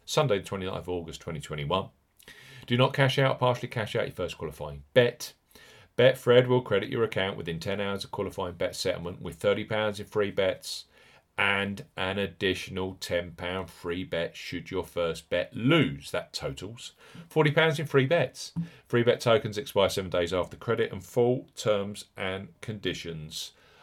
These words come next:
apply. Three super deals, has to be said. Boyle Sports, nice and simple. Bet ten pounds,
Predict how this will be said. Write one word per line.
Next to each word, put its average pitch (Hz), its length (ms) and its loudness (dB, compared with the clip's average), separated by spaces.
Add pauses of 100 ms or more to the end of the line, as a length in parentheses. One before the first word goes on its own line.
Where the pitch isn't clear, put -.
(120)
apply. 131 560 6
Three 127 320 2
super 143 340 2
deals, 156 560 6
has 123 220 -2
to 135 60 -12
be 135 100 0
said. 135 300 6
Boyle 135 240 6
Sports, 123 520 2
nice 101 300 0
and 110 80 -10
simple. 87 460 -4 (280)
Bet 110 180 6
ten 117 220 -2
pounds, 95 540 -2